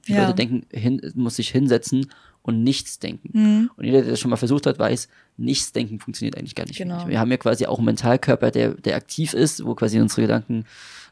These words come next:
Speaker 1: ähm, umher-, umherschwirren. Und, ähm, wenn wir jetzt quasi sagen, wenn wir anfangen zu meditieren und wir was sehr Einfaches machen, dann empfehle ich immer eine Atemmeditation. Das ist einfach, man setzt sich hin oder legt sich hin, in einer sehr angenehmen Position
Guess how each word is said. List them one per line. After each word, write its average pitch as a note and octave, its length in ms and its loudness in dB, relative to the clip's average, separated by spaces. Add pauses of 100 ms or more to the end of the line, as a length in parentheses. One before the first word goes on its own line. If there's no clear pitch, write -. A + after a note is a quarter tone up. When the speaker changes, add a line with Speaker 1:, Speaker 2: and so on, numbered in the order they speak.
Speaker 1:
ähm, A2 200 -2
umher-, G#2+ 320 -6
umherschwirren. B2+ 720 -4 (600)
Und, A2 460 2
ähm, G#2+ 480 0
wenn G#2+ 140 -2
wir A2+ 60 0
jetzt - 160 -4
quasi A2 220 0
sagen, A2 260 0
wenn A2+ 160 -2
wir - 120 -6
anfangen D3 460 -2
zu - 120 -8
meditieren B2+ 480 0
und A2 120 -2
wir G2+ 60 -8
was - 120 -12
sehr - 180 -4
Einfaches - 360 -6
machen, A2 240 -4
dann G#2 120 -6
empfehle G#2+ 280 -8
ich G#2+ 100 -8
immer A2 100 -8
eine G2+ 120 -8
Atemmeditation. A#2+ 1400 -2 (420)
Das - 200 -4
ist - 180 -6
einfach, D#3+ 240 -2
man G#2 100 -4
setzt - 220 -12
sich - 140 -12
hin G3 220 0
oder - 220 -12
legt - 220 -6
sich C3 140 -2
hin, B2 300 -2 (180)
in - 60 -20
einer - 100 -16
sehr - 160 -4
angenehmen A2 300 -4
Position F#3 460 -2